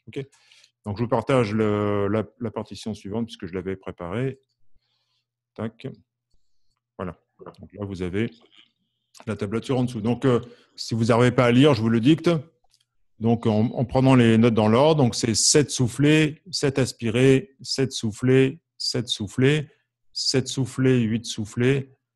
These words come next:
huit aspirés, huit aspirés, sept soufflés, sept aspirés, sept soufflés, sept soufflés, six aspirés, sept aspirés, sept soufflés, sept soufflés. Donc, en tablature, ça s'écrit sept plus,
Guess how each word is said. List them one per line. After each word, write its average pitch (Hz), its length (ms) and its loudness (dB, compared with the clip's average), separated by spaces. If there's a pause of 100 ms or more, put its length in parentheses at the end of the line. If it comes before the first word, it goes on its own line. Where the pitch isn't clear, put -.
(200)
huit 117 220 -6
aspirés, 113 440 -4
huit 104 220 -6
aspirés, 107 720 -2
sept - 300 -4
soufflés, 113 560 -4
sept - 280 -6
aspirés, 113 640 -6 (360)
sept - 340 -4
soufflés, 110 520 -2
sept 117 260 -4
soufflés, 127 560 -4 (300)
six - 480 0
aspirés, 107 720 -2
sept - 400 -2
aspirés, 120 640 -4
sept - 320 -8
soufflés, 123 320 -4
sept 113 160 -6
soufflés. 104 260 -6 (400)
Donc, 110 180 2
en 120 80 2
tablature, 113 460 4
ça 113 100 -2
s'écrit 135 520 2 (220)
sept - 320 -2
plus, 139 400 6